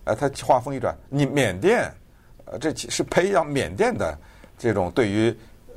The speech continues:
包容啊，对于这种少数，呃，族裔的团结啊，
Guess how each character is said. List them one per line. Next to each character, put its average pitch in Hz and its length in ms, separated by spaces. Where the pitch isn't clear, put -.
包 127 160
容 98 180
啊， 107 280
对 104 120
于 107 80
这 110 160
种 92 240
少 90 220
数， 104 320
呃， - 120
族 107 160
裔 110 120
的 98 100
团 113 220
结 104 140
啊， 87 140